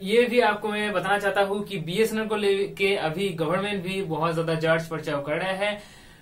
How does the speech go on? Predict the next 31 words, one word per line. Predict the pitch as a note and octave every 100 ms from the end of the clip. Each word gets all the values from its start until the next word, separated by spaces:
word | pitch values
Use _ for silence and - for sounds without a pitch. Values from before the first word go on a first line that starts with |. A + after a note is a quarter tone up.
| - -
Government | E3 F#3+ A#3+ A#3+
भी | A#3+
चाहता | A#3 F3+ G3 F#3+
है | G3+ G3+
कि | G3+ F3 D#3
बीएसएनएल | F3+ A3 A3+ A3 G#3+ G#3+ -
अभी | D#3 D#3 F3 F3+ F3+ - - -
top | G3 G3 G3+
में | G#3
रहे, | G3+ G3 G3+
क्योंकि | G#3 E3
बीएसएनएल | E3+ F3+ F#3 F3+
का |
recharge | E3+ E3+ E3
plan | E3+ E3+ G3 G3+ -
काफी | E3 E3+ D#3+
ज्यादा | D#3+ D3+
सस्ता | D3 D#3 - G#3
है | G#3 G#3 G#3 -
इन | E3+ F3 D#3+ F#3
तीनों | F#3 G3+
company | E3 C#3 B2+ A#2+
से। | A2 G2+ - - - - - - - -
और | D#3 D#3 D#3+ D#3+ - - -
public | E3+ F#3+ G#3+
भी | G#3
protest | F#3+ F#3 G3 F#3+
कर |
रहा | F#3 F#3
था | F#3 G3
कि | G3